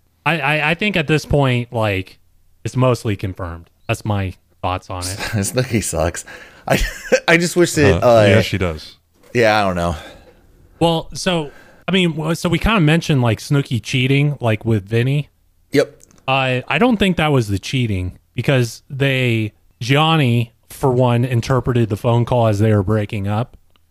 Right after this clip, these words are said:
Speaker 2: Yeah.
Speaker 1: And, I mean, she did say, like, "We're done." <laughs> So, at that point, even though she was, like,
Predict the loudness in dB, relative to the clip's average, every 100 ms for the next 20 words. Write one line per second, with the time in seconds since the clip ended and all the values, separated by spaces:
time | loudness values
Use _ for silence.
0 | _ 0 2 4 2 2 0 -2 -6 _
1 | -20 _ _ -2 0 0 0 0 0 0
2 | 0 2 2 0 0 0 0 2 2 4
3 | 2 -2 _ _ -12 -2 2 4 4 4
4 | 0 _ _ -8 -2 -2 0 0 2 0
5 | 2 2 4 2 2 0 0 -2 -4 -4